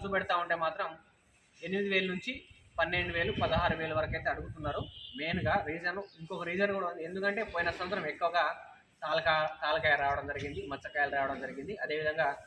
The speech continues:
తెలపరు వస్తున్నాయి కాయలు. దాని, దాని, దానివల్ల ఏంటంటే కాయలన్నీ మనకైతే కలర్ చేంజ్ అవ్వడంతో పాటు రేటు కూడా అవి తీసుకురావడంగానే రేటు కూడా పద్నాలుగు వేలు, పన్నెండు వేలకి అయితే కొనుగోలు జరుగుతూ ఉంది. అదేవిధంగా మనం గత సంవత్సరం చూసుకుంటే మాత్రం ఈ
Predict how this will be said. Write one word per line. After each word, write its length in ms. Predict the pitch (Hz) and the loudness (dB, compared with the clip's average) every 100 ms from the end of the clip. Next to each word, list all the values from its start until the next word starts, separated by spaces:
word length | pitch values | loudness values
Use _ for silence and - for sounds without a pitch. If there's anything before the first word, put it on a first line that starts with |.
| - - - | -20 -20 -4
తెలపరు 280 | 170 180 208 | -2 2 2
వస్తున్నాయి 340 | 190 185 139 | 0 -4 -4
కాయలు. 300 | - 143 143 | 4 4 4
దాని, 320 | 156 156 175 | 0 0 0
దాని, 420 | 185 - 156 156 147 | -4 -2 2 2 2
దానివల్ల 400 | 160 165 165 185 | 2 4 2 2
ఏంటంటే 560 | 170 170 170 208 170 - - | 0 0 0 -2 -4 -8 2
కాయలన్నీ 560 | 151 165 165 196 175 165 - - - | 6 8 6 4 -2 -4 -10 -18 -6
మనకైతే 460 | 151 156 160 214 247 - - - - | -2 -2 -2 -4 -8 -12 -20 -20 -2
కలర్ 220 | 185 202 208 | 4 4 4
చేంజ్ 160 | 202 196 | 0 2
అవ్వడంతో 320 | 180 185 185 | 2 2 0
పాటు 260 | 175 175 220 | 2 2 2
రేటు 320 | 185 185 185 | 0 0 0
కూడా 400 | 196 180 156 160 | 4 4 4 2
అవి 160 | 160 170 | -4 -6
తీసుకురావడంగానే 720 | - 190 202 180 165 170 165 | -10 -4 4 4 4 0 -2
రేటు 240 | 147 156 | -2 -2
కూడా 260 | 160 160 143 - | 0 0 0 -2
పద్నాలుగు 360 | 131 139 143 139 | -6 -2 -2 -2
వేలు, 240 | 143 151 - - _ _ | -4 -4 -10 -18 _ _
పన్నెండు 280 | 147 151 147 | -4 -2 -2
వేలకి 220 | 147 143 | -4 -4
అయితే 100 | 147 | -8
కొనుగోలు 360 | - 147 151 135 | -8 -8 -6 -6
జరుగుతూ 240 | 139 127 | -6 -6
ఉంది. 240 | 123 113 120 | -8 -8 -8
అదేవిధంగా 480 | 170 175 175 170 | -6 -4 -2 0
మనం 220 | 139 147 147 151 | 0 0 -2 0
గత 120 | 196 | 0
సంవత్సరం 340 | 208 202 202 | 0 0 0
చూసుకుంటే 260 | 196 - 196 | -2 -2 -2
మాత్రం 260 | 190 220 220 - | 0 -2 -4 -4
ఈ 120 | 220 | -4